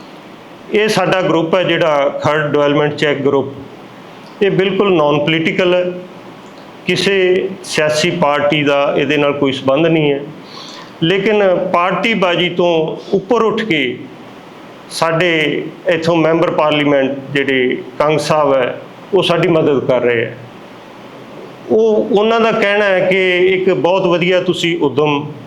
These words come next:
ਕਰ ਰਹੇ ਹੋ। ਸੋ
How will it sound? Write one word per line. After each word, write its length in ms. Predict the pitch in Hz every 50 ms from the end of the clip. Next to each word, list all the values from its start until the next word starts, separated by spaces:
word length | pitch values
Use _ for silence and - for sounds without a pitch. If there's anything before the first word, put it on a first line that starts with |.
| - - - - -
ਕਰ 160 | - 127 131
ਰਹੇ 200 | 135 143 151 160
ਹੋ। 240 | 160 147 143 147 - - - - - - - - - - - - - - - - - - - - - - - - - -
ਸੋ 240 | - - - 208